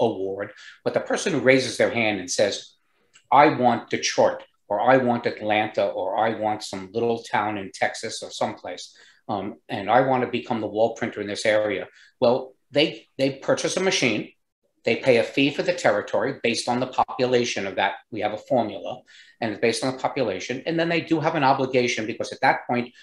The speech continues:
we agree not to sell to anybody else, but just to support them. And so they create their own business. Again, not a franchise. They call themselves whatever they wanna call themselves,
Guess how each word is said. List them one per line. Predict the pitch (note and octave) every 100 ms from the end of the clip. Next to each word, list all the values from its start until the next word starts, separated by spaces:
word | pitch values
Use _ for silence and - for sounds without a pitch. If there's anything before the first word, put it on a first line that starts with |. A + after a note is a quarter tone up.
| _ -
we | D3+
agree | D#3 A2+ B2+ A2
not | A#2 A#2+
to | C3+
sell | - A2+ A2+
to | A2+
anybody | A2 G#2+ G#2+ B2+
else, | C#3+ B2+
but | - -
just | A#2+ -
to |
support | A#2+ - - G#2 -
them. | G2 F#2 - _ _ - - -
And | A2 G2+
so | B2+
they | A#2 A#2+ B2
create | - F3 D#3+
their | D#3+ C#3+
own | C#3+ B2+
business. | A#2 - A#2+ D#3 - -
Again, | G#2 A2 A#2+
not | A2
a | C3
franchise. | - A#2 A#2 A#2 C3 -
They | - -
call | G#2+
themselves | A2 A2 A#2 A2+ G#2+
whatever | G2+ G#2
they | A#2+
wanna | A2+ A#2 A#2
call | - A#2+
themselves, | A#2 A2+ - A#2+ B2+